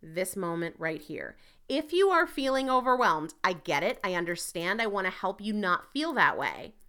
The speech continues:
But one of the primary reasons you are likely feeling overwhelmed is because you're biting off more than you can chew of this journey. The week doesn't matter. You can't do anything about Friday on Monday. The month doesn't matter. The only way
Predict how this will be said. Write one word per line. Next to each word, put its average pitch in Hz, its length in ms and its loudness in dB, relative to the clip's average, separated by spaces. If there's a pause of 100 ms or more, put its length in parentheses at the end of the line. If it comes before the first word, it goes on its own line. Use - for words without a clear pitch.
(560)
But 208 280 2
one 196 360 0
of 240 120 0
the 285 80 -2
primary 220 580 2
reasons 185 480 -2
you 190 80 -2
are 180 80 2
likely 165 440 -2
feeling 254 360 -2
overwhelmed 269 540 2
is 240 100 -2
because 254 320 -2
you're 269 80 0
biting 233 420 0
off 240 220 0
more 214 240 0
than 220 180 -2
you 214 120 -2
can 220 180 -4
chew 247 540 -2
of 196 160 -2
this 214 180 -2
journey. 269 540 -2 (260)
The 262 100 4
week 330 460 -4 (100)
doesn't 277 320 0
matter. 262 480 4
You 202 200 -2
can't 285 400 -6
do 302 180 -4
anything 320 340 -2
about 294 280 2
Friday 294 480 2
on 277 260 2
Monday. 254 560 0 (260)
The 277 120 2
month 294 440 2
doesn't 247 320 0
matter. 180 360 2
The 233 240 -6
only 320 420 2
way 190 600 -2